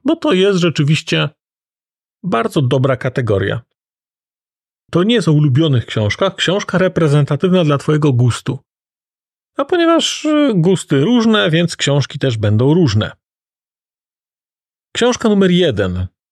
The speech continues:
Hermann Hesse, Gra szklanych paciorków. Uwielbiam, kocham.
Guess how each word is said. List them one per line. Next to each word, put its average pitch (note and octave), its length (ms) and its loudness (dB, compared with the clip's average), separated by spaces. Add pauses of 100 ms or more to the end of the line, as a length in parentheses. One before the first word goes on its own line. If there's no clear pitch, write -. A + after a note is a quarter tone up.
(360)
Hermann A3 340 -2
Hesse, C#3+ 400 -2
Gra E3 240 0
szklanych E3 380 -2
paciorków. - 640 -4 (1000)
Uwielbiam, D#3 720 2 (360)
kocham. C#3+ 480 -2